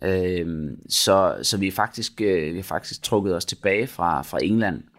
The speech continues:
og fra Spanien. Øhm, men har jo stadig en ambition om, at vi skal, vi skal tilbage og have fodfæste.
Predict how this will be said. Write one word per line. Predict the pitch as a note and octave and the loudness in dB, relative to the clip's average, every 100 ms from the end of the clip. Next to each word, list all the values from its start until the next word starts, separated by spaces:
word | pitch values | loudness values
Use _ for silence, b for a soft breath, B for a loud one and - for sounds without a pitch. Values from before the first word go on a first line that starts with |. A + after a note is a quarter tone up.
| - | -6
og | - F#2 | -4 -2
fra | E2+ | -2
Spanien. | - A2 F#2+ A1 G#2 _ b b b b - | -2 0 -2 -4 -10 _ b b b b 2
Øhm, | G2 E2+ E2 D#2 - | 4 4 0 -6 -6
men | F#2 F2 | -4 -2
har | D#2+ A#2 E2+ | 2 2 2
jo | |
stadig | - - G2 | -2 0 2
en | |
ambition | G2 E2+ - D#3 A2+ | 2 0 0 2 2
om, | F#2 | 0
at | E2 | -2
vi | |
skal, | F2+ - F2 - B B | -4 -4 -8 -10 B B
vi | - | -8
skal | - | -4
tilbage | G2 A#2 G2+ A2 | -2 2 4 4
og | |
have | G2+ | 0
fodfæste. | G#2+ A2 A2+ F2 - | 0 0 2 -2 -4